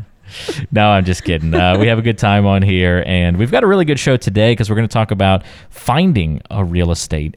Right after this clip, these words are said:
Speaker 2: agent. What are the steps that you should take? I found some tips online and, uh, and on some common websites. So these would be, you know, pieces of advice that would be front and center if you were just sort of searching around and looking for tips on finding a real estate agent.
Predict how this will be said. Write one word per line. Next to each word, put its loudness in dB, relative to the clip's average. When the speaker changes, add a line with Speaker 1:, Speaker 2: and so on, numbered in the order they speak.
Speaker 2:
agent. -6
What -2
are 0
the -2
steps -4
that -4
you -4
should -6
take? -4
I 0
found 0
some 0
tips -4
online 0
and, 0
uh, 2
and 0
on -2
some 0
common 0
websites. 0
So -2
these 0
would -2
be, 0
you -2
know, 2
pieces -2
of 0
advice -2
that -4
would -4
be -2
front -2
and -4
center 0
if -4
you 0
were 2
just -4
sort 0
of -2
searching -2
around 0
and 2
looking 0
for -4
tips -6
on 0
finding 0
a -2
real -2
estate -4
agent. -2